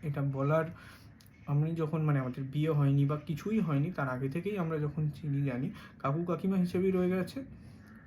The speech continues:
এবং সেটা বিয়ের পর কাকু কাকিমাই রয়ে গেছে, মানে, আলাদা করে বলার প্রয়োজন হয়নি। কারণ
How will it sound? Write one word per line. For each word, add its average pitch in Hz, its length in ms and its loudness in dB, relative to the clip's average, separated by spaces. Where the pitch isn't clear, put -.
এবং 175 220 0
সেটা 180 220 -4
বিয়ের 165 300 0
পর 220 100 -4
কাকু 165 240 -4
কাকিমাই 196 320 0
রয়ে 196 260 8
গেছে, 143 220 0
মানে, 180 120 0
আলাদা 208 340 0
করে 233 220 4
বলার 190 320 2
প্রয়োজন 208 400 4
হয়নি। 254 200 2
কারণ 233 260 0